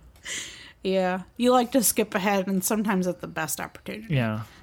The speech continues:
Speaker 1: 'Cause
Speaker 2: It was
Speaker 1: literally the next sentence was,
Speaker 2: It's like, it's
Speaker 1: "Mira
Speaker 2: Nimrod's
Speaker 1: was
Speaker 2: will, I guess you could
Speaker 1: released?"
Speaker 2: say that, you know.
Speaker 1: I guess
Speaker 2: Or divine,
Speaker 1: so.
Speaker 2: say divine intervention, like, made it for a comedic <clears throat> moment.
Speaker 1: Yep.
Speaker 2: Um, something I did think about with it, sitting there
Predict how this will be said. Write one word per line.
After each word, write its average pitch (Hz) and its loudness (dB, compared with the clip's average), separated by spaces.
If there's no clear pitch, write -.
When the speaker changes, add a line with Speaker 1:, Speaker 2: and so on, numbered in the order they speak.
Speaker 1:
'Cause 254 6
Speaker 2:
It 156 2
was 202 2
Speaker 1:
literally 196 4
the 196 -2
next 185 -2
sentence 170 -4
was, 160 -6
Speaker 2:
It's - -4
like, 139 0
it's - -6
Speaker 1:
"Mira 165 2
Speaker 2:
Nimrod's 190 2
Speaker 1:
was 175 2
Speaker 2:
will, 151 2
I 131 4
guess 285 4
you 139 4
could - -2
Speaker 1:
released?" 131 0
Speaker 2:
say 131 0
that, 127 -2
you 135 -2
know. 123 -2
Speaker 1:
I 170 -6
guess 175 0
Speaker 2:
Or - 0
divine, 226 4
Speaker 1:
so. - -16
Speaker 2:
say - 0
divine 127 4
intervention, 135 2
like, 113 -4
made 110 0
it 110 -4
for - -10
a 107 -10
comedic 113 0
<clears throat> - -
moment. 101 -8
Speaker 1:
Yep. 269 0
Speaker 2:
Um, 180 4
something 190 2
I 170 6
did 156 4
think 151 0
about 135 2
with 131 -6
it, 131 -6
sitting 131 0
there 120 -2